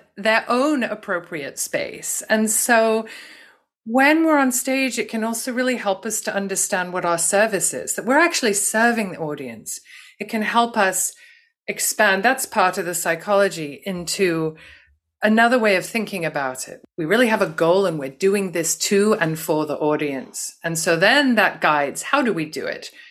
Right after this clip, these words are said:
How do we use our bodies? How do we use our gestures to convey an important message? We have to tap into the need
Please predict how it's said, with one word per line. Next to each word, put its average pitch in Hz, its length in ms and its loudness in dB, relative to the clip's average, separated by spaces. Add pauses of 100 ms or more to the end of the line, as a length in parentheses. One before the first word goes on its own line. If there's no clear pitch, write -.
(140)
How - 140 2
do 262 100 2
we 220 100 4
use 196 240 4
our 160 120 2
bodies? 156 480 -2
How 208 120 -4
do 240 80 -4
we 240 120 2
use 202 200 2
our 156 100 2
gestures 147 720 -4 (400)
to 226 80 2
convey 208 720 4 (240)
an 208 100 2
important 214 480 0
message? 240 560 -2
We 180 140 -4
have 180 520 2 (120)
to 196 100 -4
tap 165 320 0
into 160 320 -2
the 160 140 -2
need 175 540 0